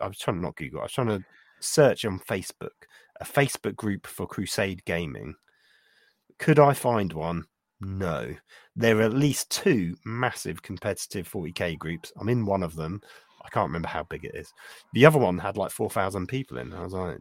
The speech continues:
"Gee, there's, there's another one. I didn't realize there was two." I didn't bother joining that one. I was trying to find this cru-, cru-, Crusade group. Couldn't find a single one. And I was like,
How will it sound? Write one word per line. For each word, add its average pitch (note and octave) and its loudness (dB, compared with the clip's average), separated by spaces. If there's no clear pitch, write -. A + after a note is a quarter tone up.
"Gee, - -18
there's, - -8
there's B2+ -4
another G2+ 0
one. F#2+ -4
I D#3 0
didn't D3 -2
realize D3 -2
there E2+ -4
was F2+ -12
two." - -6
I - -20
didn't B2 10
bother G2+ 4
joining E2+ -4
that - -12
one. B1 -16
I - 0
was A2+ 2
trying E3 12
to C#3 10
find B2 4
this G2+ 0
cru-, G#2+ -4
cru-, - -2
Crusade B2+ -2
group. C#2+ -10
Couldn't D#3 0
find C#3 0
a B2+ -2
single B2+ -2
one. A2 -2
And A#2+ 0
I A#2 4
was A#2 2
like, G#2 -4